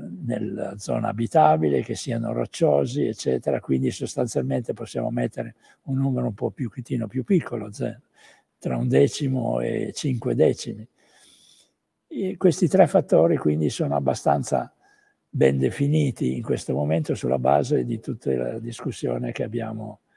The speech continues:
portato fin qui. Gli altri fattori, eh, sono un pochettino più incerti e sono legati alla nostra non completa conoscenza della,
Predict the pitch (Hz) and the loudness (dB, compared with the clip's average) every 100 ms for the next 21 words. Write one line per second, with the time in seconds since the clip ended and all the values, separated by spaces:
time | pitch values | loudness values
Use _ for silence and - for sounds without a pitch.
0 | _ _ _ 143 120 - 120 - 101 - | _ _ _ -12 -8 -2 -2 -2 -8 -8
1 | 110 123 104 95 _ _ _ _ _ 339 | -8 -8 -8 -10 _ _ _ _ _ -20
2 | 330 320 233 160 185 185 170 151 160 190 | -18 -12 -2 4 4 6 2 4 4 6
3 | 190 196 180 185 - 156 131 147 - 160 | 8 8 4 0 -2 -2 -2 -2 0 2
4 | 160 139 135 135 147 131 - 147 147 160 | 2 -2 0 0 0 -2 -2 -2 2 4
5 | 170 - - 151 131 - 123 127 127 120 | 4 2 0 0 0 -2 -4 -2 0 2
6 | 120 127 143 120 113 113 117 113 120 110 | 2 2 -2 -2 -4 -8 -8 -6 -6 -8
7 | 101 _ _ _ _ 208 156 - 131 131 | -12 _ _ _ _ -6 -4 -4 -4 0
8 | 151 180 - 127 139 139 135 135 120 127 | 2 0 0 -2 0 0 0 -4 -6 -8
9 | 123 110 135 123 107 - 120 113 113 110 | -8 -6 -2 -2 -4 -8 -8 -8 -8 -8
10 | 110 | -10